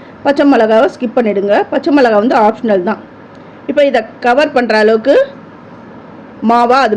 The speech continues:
மேல விட்டுடணும். இது வந்து மீடியம் ஸ்லோ அதுல தான் வச்சு இந்த பணியாரத்தை செய்யணும். வெந்த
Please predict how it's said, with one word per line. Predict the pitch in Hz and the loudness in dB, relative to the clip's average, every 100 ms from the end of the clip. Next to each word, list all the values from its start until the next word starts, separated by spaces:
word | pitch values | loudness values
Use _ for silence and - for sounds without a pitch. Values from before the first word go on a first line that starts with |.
| 208 | 2
மேல | 233 208 - - 208 | 2 0 -4 -4 -2
விட்டுடணும். | 220 240 190 170 - - - - - - - - - - - - - - - - | 0 0 0 -2 -6 -18 -20 -20 -20 -20 -20 -20 -20 -20 -20 -20 -20 -20 -18 -4
இது | 240 262 | 0 2
வந்து | 359 311 - - - - 233 | 2 2 -2 -16 -20 -10 0
மீடியம் | 269 320 320 349 370 - | 2 2 0 0 -2 -2
ஸ்லோ | 233 233 - - - - - 214 | 0 2 0 -8 -20 -20 -4 0
அதுல | 220 214 | 2 2
தான் | 247 220 | 0 0
வச்சு | 214 - 262 466 - - - - - - - - - - - - - - - - - - | -2 0 0 0 -6 -20 -20 -20 -20 -20 -20 -20 -20 -20 -20 -20 -20 -20 -20 -20 -14 0
இந்த | 269 226 233 | 2 2 0
பணியாரத்தை | 247 254 214 - 254 - | 0 0 -2 0 -2 2
செய்யணும். | 180 165 151 - - - - - - - - - - - - - - - - - - - - - - - - - - - - - - - - - | 2 0 -4 -10 -20 -20 -20 -20 -20 -20 -20 -20 -20 -20 -20 -20 -20 -20 -20 -20 -20 -20 -20 -20 -20 -20 -20 -20 -20 -20 -20 -20 -20 -20 -18 -4
வெந்த | 240 262 | 0 2